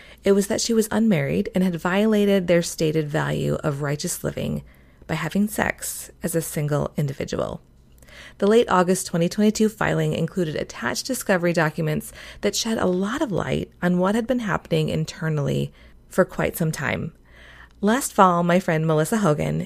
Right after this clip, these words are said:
who also happens to be a brilliant attorney whose own life has been very intertwined in this situation, joined me to record a conversation giving her impressions on what she observed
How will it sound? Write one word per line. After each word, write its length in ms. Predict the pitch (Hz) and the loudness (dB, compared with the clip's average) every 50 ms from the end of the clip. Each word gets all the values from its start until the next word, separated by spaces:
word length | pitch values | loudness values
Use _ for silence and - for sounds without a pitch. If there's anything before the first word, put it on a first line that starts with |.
| - - | -6 -4
who 140 | - 190 - - | -2 -2 -2 0
also 300 | 202 208 208 - 247 220 | -2 -2 2 2 2 2
happens 360 | 214 208 196 - 196 185 - | 2 2 2 2 0 0 0
to 100 | - 175 | -2 -2
be 140 | 170 175 - | -2 0 0
a 100 | 175 170 | -2 -4
brilliant 400 | 160 175 175 175 180 180 185 - | 0 0 2 2 2 0 0 -2
attorney 540 | 190 185 - 170 156 151 151 151 147 151 147 - - - - | -4 -4 -4 -4 -4 -2 -2 -4 -4 -6 -6 -10 -20 -20 -6
whose 240 | - 185 175 175 - | -2 0 0 0 0
own 240 | - 180 190 208 | 0 0 2 2
life 380 | 220 214 196 190 196 202 196 - | 2 2 2 2 0 0 0 -2
has 140 | - 185 175 | -4 -4 0
been 260 | - 165 160 156 147 | 0 -2 0 0 0
very 380 | 151 156 151 151 156 180 202 - | 2 2 2 2 2 2 2 2
intertwined 760 | - 202 202 202 240 233 - - 214 190 185 175 170 175 170 | 2 0 0 0 -2 -4 -2 0 0 2 2 2 0 0 0
in 160 | - 160 160 | 0 0 0
this 140 | 156 160 160 | 0 0 -2
situation, 580 | - 160 - 165 151 147 147 147 - 143 147 147 - - - - - - - _ _ | -4 -6 -6 -4 -2 -2 -2 -2 -4 -6 -6 -6 -8 -14 -20 -20 -20 -20 -20 _ _
joined 400 | - - 190 185 208 226 226 226 | -4 0 2 4 4 4 2 2
me 220 | 247 233 226 226 226 | 2 4 4 4 4
to 120 | 226 - | 2 2
record 340 | 202 202 196 - 196 170 165 | 0 0 0 0 0 2 2
a 40 | 170 | 2
conversation 720 | 165 175 165 160 160 170 165 - 160 151 - 165 160 156 | 0 0 0 2 2 2 2 2 0 0 2 0 0 0
giving 280 | 151 156 151 147 151 151 | 0 0 0 0 -2 -2
her 140 | 151 147 143 | -2 -2 -2
impressions 520 | 143 143 - 175 175 175 - 190 180 175 | -4 -4 -4 -6 -6 -4 -2 -2 0 0
on 140 | 170 165 165 | 0 0 0
what 180 | 151 147 - | -2 -2 -4
she 140 | - - 190 | -4 -2 -2
observed 520 | 185 165 147 156 143 135 131 131 - - | -2 0 0 -2 -2 -2 -2 -4 -6 -8